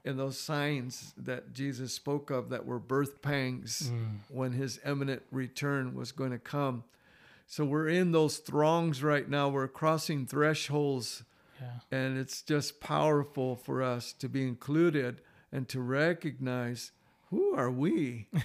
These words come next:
Speaker 2: <laughs>
Speaker 1: What is man
Speaker 2: Yeah.
Speaker 1: that God is mindful of us?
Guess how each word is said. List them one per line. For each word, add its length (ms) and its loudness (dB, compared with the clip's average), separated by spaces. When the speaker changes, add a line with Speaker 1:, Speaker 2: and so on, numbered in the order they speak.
Speaker 2:
<laughs> 380 -2
Speaker 1:
What 240 2
is 260 2
man 640 0
Speaker 2:
Yeah. 380 -10
Speaker 1:
that 320 0
God 260 0
is 180 0
mindful 880 0
of 240 -4
us? 340 -10